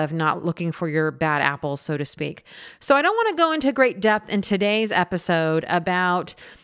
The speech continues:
the result of the thoughts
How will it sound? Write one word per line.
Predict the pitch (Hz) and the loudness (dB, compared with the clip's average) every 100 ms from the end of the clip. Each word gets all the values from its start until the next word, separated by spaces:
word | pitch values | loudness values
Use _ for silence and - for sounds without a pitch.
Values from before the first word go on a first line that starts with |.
| - | -8
the | 180 208 196 190 190 | 0 0 2 0 -2
result | 180 202 175 160 247 277 180 - - - | -2 -2 -2 2 4 4 -2 -8 -8 0
of | 175 165 156 151 - - | 2 2 0 -2 -10 -14
the | 160 151 165 160 156 | -10 -4 -2 0 -2
thoughts | - 190 170 147 - - - | 0 2 4 2 -2 -8 -8